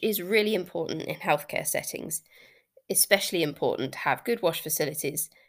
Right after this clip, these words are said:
as there is an increased likelihood of infections being present, um, and clinically vulnerable people as well. And there's a really, really good video from WaterAid which explains really beautifully the importance of wash in healthcare settings, and there's a link on the blog.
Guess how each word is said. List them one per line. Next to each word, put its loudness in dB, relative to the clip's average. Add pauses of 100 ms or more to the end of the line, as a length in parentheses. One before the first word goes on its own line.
(200)
as 6
there 6
is 2
an 2
increased 0
likelihood -2
of -6
infections 0
being 2
present, 2 (200)
um, -4
and -2
clinically 0
vulnerable -4
people -10
as -8
well. -4 (480)
And 6
there's 12
a 4
really, 6
really 6
good 2
video 2
from -2
WaterAid 2
which -4
explains 2 (360)
really 2
beautifully -4
the 0
importance 0
of -2
wash -2
in -6
healthcare -6
settings, -4
and -6
there's -8
a -6
link -6
on -6
the -4
blog. -2